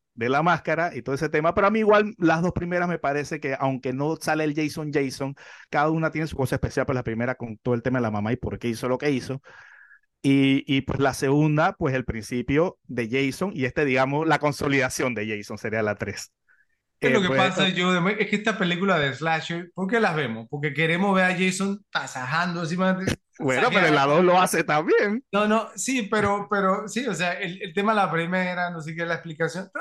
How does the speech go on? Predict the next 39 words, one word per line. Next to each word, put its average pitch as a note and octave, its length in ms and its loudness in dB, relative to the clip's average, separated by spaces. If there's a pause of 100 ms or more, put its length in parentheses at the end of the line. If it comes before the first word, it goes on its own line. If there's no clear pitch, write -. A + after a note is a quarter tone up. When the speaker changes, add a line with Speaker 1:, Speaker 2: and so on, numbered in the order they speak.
(100)
Speaker 2:
está C#4+ 220 2
bien, G#3 260 2
pues, C#3+ 180 0
o E3 40 2
sea, E3+ 120 -2 (140)
digamos G#3+ 260 2
que A3 80 2
son F#3 160 0
películas, G3+ 600 0
o - 40 -20 (540)
sea, F#3 160 -2
una A3 160 -2
pel-, F#3 180 -2
película F#3+ 340 -2
que D#3 80 -2
trata C#3+ 280 -4
de D3+ 60 -6
ser F#3 80 0
una F#3+ 140 2
película, D#3+ 420 -2
¿verdad? D#3+ 360 -2
Pues, G2+ 140 -20
¿no? C#3 140 -10
¿Sí? D3+ 180 -6
Speaker 1:
Claro, G#2+ 400 -2
claro, G2 340 -8
claro. D#3 260 0
Speaker 2:
Aquí G#3 140 2
es G#3+ 80 2
cuando G#3 360 2
Jason F#3 460 0
di-, F#3 300 -4
dice, F#3 320 -4
"Ay, E3 300 0
paps, - 500 -2 (180)
vamos E3+ 360 0
a, C#3+ 160 2 (160)
Speaker 1:
<laughs> - 80 -10
Speaker 2:
eh, - 180 -2